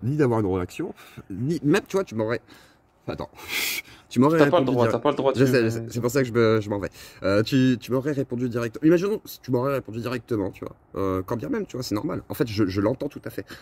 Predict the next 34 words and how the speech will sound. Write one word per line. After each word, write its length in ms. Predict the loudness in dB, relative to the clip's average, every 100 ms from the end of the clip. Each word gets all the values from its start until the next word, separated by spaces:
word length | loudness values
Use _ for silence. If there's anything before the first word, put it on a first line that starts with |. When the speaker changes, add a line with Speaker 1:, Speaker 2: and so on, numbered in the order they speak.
| -6
Speaker 1:
La 80 |
réaction 300 | -2 -2 0
est 60 | 2
légitime. 460 | 2 0 -6 -8 -8 _ 0
Et, 220 | 2 4
et 40 | 2
je 120 | 2
la 140 | 2
comprends 280 | 2 -4 -4
tout 100 | -4
à 60 | -2
fait. 100 | 0
Et 40 |
d'ailleurs, 260 | 2 2 2
euh, 220 | -2 -6 -10 -10
j'étais 240 | -8 -4
au 80 | -4
courant. 280 | -2 0 0 -2 -8
<laughs> 120 | 0
Parce 540 | 2 2 0 -4 4
que 60 | 6
là, 80 | 8
les 100 | 6
gens, 100 | 4
ils 80 |
sont 140 | 4 2
là 120 | 2
dans 120 | 2
le 60 | 0
chat. 160 | -4 -8 -8
Oh, 140 | -6
mais 140 | -4 -4
là, 180 | -2
non, 60 | -2